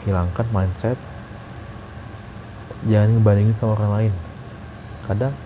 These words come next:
benchmark itu penting buat mana, tumpuan mana buat next level gitu. Kalau mana ngebandingin terus, mau kapan nantinya nyet gitu. Ini dari pendapat orang aja nih,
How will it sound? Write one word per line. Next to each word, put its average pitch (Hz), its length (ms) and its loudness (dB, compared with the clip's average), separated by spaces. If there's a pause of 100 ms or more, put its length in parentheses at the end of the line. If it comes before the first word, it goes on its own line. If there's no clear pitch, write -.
(720)
benchmark 110 480 6
itu 131 160 4
penting 127 400 2
buat 113 160 2
mana, 110 240 2 (1200)
tumpuan 117 320 4
mana 120 160 2
buat 123 240 2 (720)
next 123 160 -2
level 123 400 6
gitu. 98 160 2 (640)
Kalau 117 160 6
mana 117 240 2
ngebandingin 117 800 2
terus, 156 240 0 (960)
mau 117 160 0
kapan 147 320 0
nantinya 123 400 0
nyet 98 160 2
gitu. 92 160 0 (840)
Ini 117 240 2 (400)
dari 101 160 -2
pendapat 101 400 0
orang 95 240 -2
aja 120 160 -2
nih, 87 140 -6